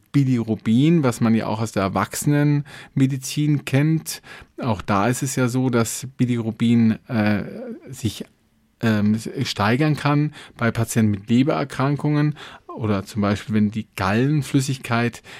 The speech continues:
nicht adäquat, ähm, abströmen kann in den Darm,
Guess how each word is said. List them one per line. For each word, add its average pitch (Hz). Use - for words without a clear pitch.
nicht 117
adäquat, 113
ähm, 104
abströmen 147
kann 139
in 120
den 101
Darm, 107